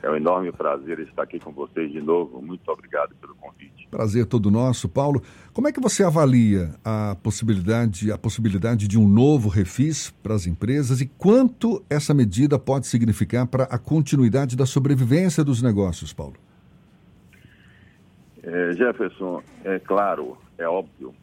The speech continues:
Speaker 1: que precisamos de toda a ajuda possível de todas as instâncias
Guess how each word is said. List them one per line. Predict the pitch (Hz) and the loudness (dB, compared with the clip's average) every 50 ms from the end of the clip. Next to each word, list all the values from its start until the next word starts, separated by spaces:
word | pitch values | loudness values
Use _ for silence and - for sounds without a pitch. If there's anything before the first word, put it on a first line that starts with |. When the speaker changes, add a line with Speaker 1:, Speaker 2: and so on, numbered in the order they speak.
| _ _ | _ _
Speaker 1:
que | 73 71 | -14 -12
precisamos | - - 82 78 - - 76 67 85 87 85 82 76 - | -10 -10 -10 -10 -10 -14 -14 -10 -8 -6 -6 -6 -8 -8
de | - - | -8 -10
toda | - - 87 85 87 - - 78 - - | -6 -2 -2 -2 0 0 -2 -4 -4 -4
a | - 76 76 | -6 -6 -6
ajuda | 73 69 71 82 82 78 78 | -8 -10 -12 -12 -10 -10 -10
possível | _ 71 71 - _ _ - 80 78 73 78 73 - - - | _ -12 -14 -14 _ _ -10 -10 -8 -8 -8 -8 -10 -10 -12
de | - 80 | -12 -12
todas | - - - 82 82 82 - 80 73 78 | -6 -4 -2 0 0 0 -2 -4 -4 -4
as | 76 73 - | -6 -8 -8
instâncias | 85 80 - - _ - 95 101 107 113 110 - - 107 104 | -10 -12 -12 -14 _ -6 -4 -4 -4 -4 -6 -6 -4 -4 -4